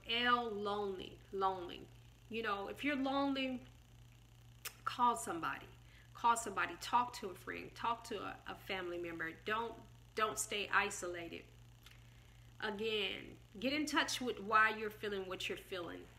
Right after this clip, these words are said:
And then the last letter, um, T, tired. When you're tired,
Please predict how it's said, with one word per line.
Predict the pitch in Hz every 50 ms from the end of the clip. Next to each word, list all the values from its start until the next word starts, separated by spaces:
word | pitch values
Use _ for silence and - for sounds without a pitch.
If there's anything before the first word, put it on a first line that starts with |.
| - - - - - - - - - - -
And | 233 226 214 196
then | 233 226 220 214 214 214 214 220 214 -
the | 208
last | 208 214 214 214 214 226 247 240 - -
letter, | 240 240 233 233 240 240 240 240 240 - - - - - - -
um, | - 214 208 196 190 190 190 202 202 - -
T, | - - - 349 339 285 - - - - - -
tired. | - - - 311 311 302 262 196 - - - - - -
When | 214 226 233
you're | 254 302 320
tired, | 311 320 - 247 262 254 262 269 269 277 269 269 269 262